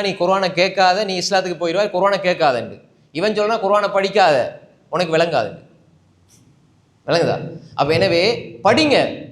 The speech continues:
குர்ஆனை படிங்க. அதுல உங்களுக்கு தெளிவில்லைன்னு நீங்க நினைச்சா, குர்ஆன்ல தெளிவில்லைன்னு நீங்க சொல்லக்கூடாது. குர்ஆன்ல தெளிவு இருக்குது, எனக்கு விளங்க இல்லை, ஏன்னா நாங்க கொஞ்சம் அறிவு தான் கொடுக்கப்பட்டிருக்கிறோம். அப்ப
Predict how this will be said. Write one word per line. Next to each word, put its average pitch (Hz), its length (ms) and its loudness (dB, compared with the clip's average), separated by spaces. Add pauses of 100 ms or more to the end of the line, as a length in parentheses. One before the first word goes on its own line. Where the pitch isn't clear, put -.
(120)
குர்ஆனை 247 320 2 (100)
படிங்க. 247 280 2 (640)
அதுல 214 320 2
உங்களுக்கு 311 460 0 (340)
தெளிவில்லைன்னு 262 580 -4 (180)
நீங்க 269 240 -2 (120)
நினைச்சா, 190 320 -2 (180)
குர்ஆன்ல 240 420 -2
தெளிவில்லைன்னு 226 400 -4
நீங்க 208 160 -8
சொல்லக்கூடாது. 135 400 -6 (520)
குர்ஆன்ல 269 360 4 (120)
தெளிவு 262 200 -2
இருக்குது, 196 280 -8 (220)
எனக்கு 302 360 -4
விளங்க 247 240 0 (100)
இல்லை, 151 160 -2 (180)
ஏன்னா 254 220 -4
நாங்க 254 300 -2
கொஞ்சம் 247 240 2
அறிவு 226 160 0
தான் 214 120 -2
கொடுக்கப்பட்டிருக்கிறோம். 156 560 -6 (380)
அப்ப 294 220 -2